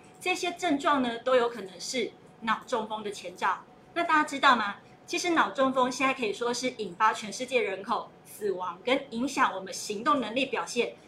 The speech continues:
一个非常重要的原因。所以像最近天气这样子，一下冷一下热，再加上呢，家中如果有一些罹患慢性病的长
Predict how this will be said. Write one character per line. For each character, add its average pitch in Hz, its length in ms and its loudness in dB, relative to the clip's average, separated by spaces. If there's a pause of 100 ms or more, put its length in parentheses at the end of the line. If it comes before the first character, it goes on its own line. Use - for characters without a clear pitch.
(100)
一 311 100 0
个 311 120 0 (100)
非 339 160 2
常 226 200 -4
重 247 160 0
要 233 140 0
的 190 80 -8
原 180 240 -10
因。 214 160 -8 (380)
所 - 120 0
以 240 80 4
像 240 220 2
最 262 360 2
近 254 360 -2
天 285 180 2
气 285 160 -2
这 269 80 2
样 247 140 6
子， - 100 -14
一 - 80 -12
下 285 220 4
冷 202 400 -2
一 - 80 -12
下 240 240 6
热， 233 280 2 (280)
再 330 140 -2
加 302 180 4
上 302 240 4
呢， 233 220 -2
家 254 240 6
中 262 180 4
如 226 100 0
果 226 80 0
有 190 160 -2
一 185 60 -6
些 233 200 0
罹 208 180 -6
患 247 120 0
慢 247 240 2
性 247 200 -4
病 240 120 -6
的 196 100 -10
长 - 180 -10